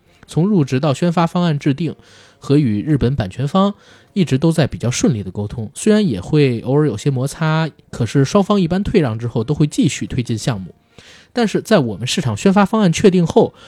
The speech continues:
并且开始执行到三分之一的时候，国际上出了一件大事，俄乌冲突爆发了。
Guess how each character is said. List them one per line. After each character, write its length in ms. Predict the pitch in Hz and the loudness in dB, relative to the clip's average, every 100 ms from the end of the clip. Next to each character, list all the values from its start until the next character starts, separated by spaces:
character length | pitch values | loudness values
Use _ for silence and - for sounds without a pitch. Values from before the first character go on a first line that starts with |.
| - | -8
并 160 | - 196 | -2 0
且 160 | - 107 | -2 -2
开 220 | - 196 | 0 0
始 100 | - | 0
执 160 | - | -4
行 160 | 135 165 | -2 0
到 100 | 160 | 0
三 160 | 127 185 | 2 2
分 140 | 185 | 2
之 100 | 202 | 0
一 140 | 233 | -2
的 80 | 247 | -2
时 160 | - 82 | -6 -10
候， 180 | - - _ _ _ | -16 -20 _ _ _
国 240 | 117 139 | 2 2
际 220 | - 311 | 4 0
上 180 | 135 101 | 0 -2
出 200 | 98 - | -4 -4
了 40 | 113 | -2
一 40 | |
件 160 | 117 123 | -2 -4
大 160 | 104 | -6
事， 180 | - - _ | -8 -14 _
俄 160 | 139 170 | -2 0
乌 140 | 240 | 0
冲 220 | 247 254 | -4 -8
突 100 | 247 | -8
爆 160 | - 101 | -4 -4
发 220 | 98 101 | -4 -6
了。 140 | 98 | -6